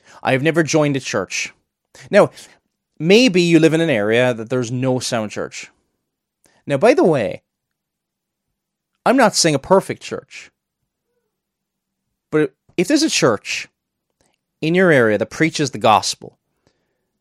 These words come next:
and you do not at least go there regularly, you're, you're, you're living, eh, sinfully.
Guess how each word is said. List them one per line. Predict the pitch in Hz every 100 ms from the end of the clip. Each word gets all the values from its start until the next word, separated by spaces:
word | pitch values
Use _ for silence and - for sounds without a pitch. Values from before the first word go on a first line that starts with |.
| _ _ _ _ _ _
and | 117 127
you | 156
do | 208
not | 190 160 123
at |
least | 131 123 -
go | 135 120 107
there | 92 82 98 -
regularly, | 107 107 92 76 64 - _ _ _ _ _ -
you're, | 120 -
you're, | 131
you're | 151 135 135 139
living, | 127 135 135 131 117 107
eh, | 104 _ _ _ -
sinfully. | - 143 127 - -